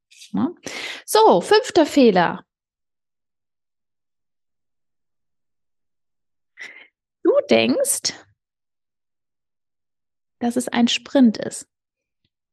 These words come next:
Ja, und ich würd sogar unterstreichen, dass es sogar mehr als ein Marathon ist, weil für einen Marathon, als ich damals den gelaufen bin, hab ich ein Jahr trainiert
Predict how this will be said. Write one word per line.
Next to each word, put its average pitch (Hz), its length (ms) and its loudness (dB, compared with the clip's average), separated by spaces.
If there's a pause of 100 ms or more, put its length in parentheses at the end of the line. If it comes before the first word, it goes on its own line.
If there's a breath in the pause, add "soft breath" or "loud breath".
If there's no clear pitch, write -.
(420)
Ja, 214 440 -2 (840 loud breath)
und 190 160 -2
ich 190 80 -8
würd 226 160 0
sogar 190 280 0
unterstreichen, 208 680 -2
dass 196 160 -2
es 208 200 -6
sogar 180 320 -4
mehr 185 400 -2
als 151 220 -6
ein 165 180 -10
Marathon 147 520 -10
ist, - 360 -12
weil 151 380 -8 (1040 soft breath)
für 175 100 -6
einen 165 160 -4
Marathon, 247 680 0 (380)
als - 220 -10
ich 190 100 -8
damals 220 340 -2
den 226 140 2
gelaufen 208 420 0
bin, 202 180 0
hab 185 100 -2
ich 185 120 -6
ein 180 100 0
Jahr 170 180 -2
trainiert 175 680 -2